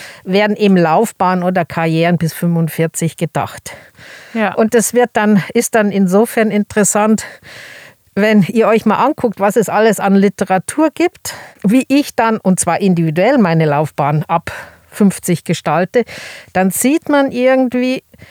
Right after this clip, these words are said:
Speaker 1: wie eigentlich die Thematik aufs Individuum verlagert wird und nicht mehr als Aufgabe der Organisation. Das mal als These. Oder zu wenig als Aufgabe der Organisation oder des Unternehmens. Und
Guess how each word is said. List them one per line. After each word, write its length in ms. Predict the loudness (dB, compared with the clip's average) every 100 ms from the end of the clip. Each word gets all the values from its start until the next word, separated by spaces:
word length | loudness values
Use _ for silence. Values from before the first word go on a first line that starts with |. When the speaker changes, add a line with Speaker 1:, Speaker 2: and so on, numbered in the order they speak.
| -12
Speaker 1:
wie 160 | -8 -4
eigentlich 420 | -2 0 0 -2
die 140 | -2 -4
Thematik 720 | 0 2 4 0 0 -4 -2
aufs 200 | -4 -2
Individuum 680 | -2 0 0 0 2 0
verlagert 580 | 0 0 0 -2 -4 -4
wird 220 | -8 -4
und 160 | -6 2
nicht 400 | 4 4 2 -2
mehr 160 | 0
als 140 | 2 0
Aufgabe 540 | -2 -2 -2 0 0
der 120 | 0
Organisation. 920 | -2 -2 0 0 2 -2 -2 -4 -4 -6 -4
Das 180 | -2
mal 180 | 0 0
als 280 | 0 -4 -4
These. 320 | -6 -8 -8 -14 -20 -20 -20 -2
Oder 280 | 2 2 0
zu 240 | 0 2
wenig 460 | 2 2 2 0 -4 -18 -20 _ _ _
als 220 | -4 -2
Aufgabe 640 | 0 -2 0 -2 0 -2 -4 _ _ -8 -2
der 180 | 0
Organisation 960 | 2 2 4 4 2 0 0 0 0 0
oder 240 | -4 -4 -2
des 200 | -2 -2
Unternehmens. 680 | -2 0 2 2 -2 -4
Und 80 | -6